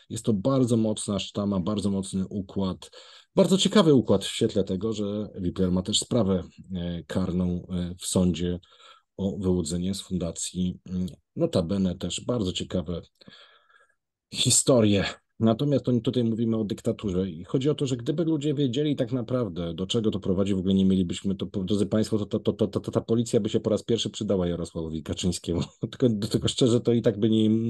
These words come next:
nie pomogło wiele, gdyby ludzie rozumieli, co chce zrobić Jarosław Kaczyński. Tomku, e, ja teraz, e,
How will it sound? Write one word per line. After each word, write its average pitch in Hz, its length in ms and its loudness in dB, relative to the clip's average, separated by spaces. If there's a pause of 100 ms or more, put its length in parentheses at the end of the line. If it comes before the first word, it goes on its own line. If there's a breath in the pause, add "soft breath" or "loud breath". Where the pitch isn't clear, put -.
nie 120 120 4
pomogło 104 520 4 (520 soft breath)
wiele, 87 400 -4
gdyby 87 240 0
ludzie 117 220 6
rozumieli, 104 500 4
co 131 220 -2
chce - 220 -4
zrobić 95 400 -4
Jarosław 92 420 0
Kaczyński. - 760 -6 (560)
Tomku, 107 400 2 (200)
e, 107 380 0
ja 127 380 4
teraz, 107 580 -2
e, 95 380 0